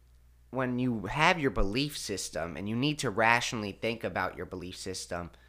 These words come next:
that's where your subconscious could more or less take advantage of the situations. And that's why I asked if you think you've ever missed any opportunities because of that. Because if you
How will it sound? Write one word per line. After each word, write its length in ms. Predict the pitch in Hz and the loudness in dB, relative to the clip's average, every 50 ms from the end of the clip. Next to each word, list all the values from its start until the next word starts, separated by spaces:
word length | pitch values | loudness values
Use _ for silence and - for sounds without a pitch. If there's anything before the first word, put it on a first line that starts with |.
| - - - - - - - - - - | -20 -20 -20 -20 -20 -20 -20 -20 -10 -2
that's 320 | - 127 135 156 - - | 2 4 4 4 4 2
where 500 | 175 165 170 156 143 135 131 120 113 - - | 0 4 4 6 6 6 6 4 4 2 -2
your 120 | 104 117 120 | -4 -6 -2
subconscious 720 | - - 131 117 110 - 131 117 120 117 - 117 113 - | 2 2 2 2 2 2 2 2 2 2 0 -2 -4 -4
could 160 | - - 117 104 | -4 -4 -4 -2
more 320 | 117 120 127 123 120 110 | 2 2 4 6 6 6
or 60 | 101 | 4
less 400 | 95 104 107 107 104 101 - - | 4 4 4 4 4 2 0 -4
take 240 | - - 127 117 - | -2 -2 -2 -2 -2
advantage 680 | 110 90 92 - 110 110 110 113 110 95 90 87 - - | -2 -4 -2 0 2 2 2 2 0 -2 -4 -4 -6 -4
of 220 | - 92 98 90 87 | -4 -4 -4 -4 -6
the 80 | 95 | -10
situations. 1040 | 92 - - 101 - - - 87 95 98 98 95 - - 85 87 87 82 - - - - | -8 -8 -8 -8 -8 -8 -6 -4 -2 -2 -2 -4 -6 -6 -8 -8 -10 -12 -14 -14 -12 -8
And 180 | - 98 104 104 | -8 -6 -4 -4
that's 160 | 101 95 - | -4 -4 -2
why 140 | 107 90 85 | 0 2 2
I 40 | 90 | 4
asked 300 | 104 110 107 - - - | 4 4 2 2 -4 -14
if 120 | - - | -12 -8
you 100 | 113 107 | -8 -6
think 280 | - - 107 101 - - | -4 -2 -2 -2 -2 -4
you've 160 | 101 98 101 | -4 -2 -2
ever 180 | 104 98 98 98 | -2 -2 -2 -2
missed 280 | 107 110 107 - - | -2 -2 -2 -2 -2
any 180 | 113 104 104 95 | -2 -2 -2 -2
opportunities 760 | 90 92 - 98 95 - - 147 151 143 107 95 92 87 - | -2 -2 -2 -4 -10 -6 -4 -4 -4 -4 -4 -6 -8 -10 -10
because 320 | - 98 - - 95 - | -12 -12 -8 -8 -6 -6
of 120 | 92 82 - | -6 -6 -4
that. 260 | 87 87 85 - - - - - - - - - - - - - - - - - - - - | -2 -2 -4 -4 -8 -16 -20 -20 -20 -20 -20 -20 -20 -20 -20 -20 -20 -20 -20 -20 -20 -12 -6
Because 320 | - 131 127 - 165 143 139 | -6 -4 -2 -2 -2 -2 -2
if 160 | 135 - - | -2 -2 -2
you 380 | 123 127 123 123 120 110 101 | -2 0 0 0 -2 -4 -6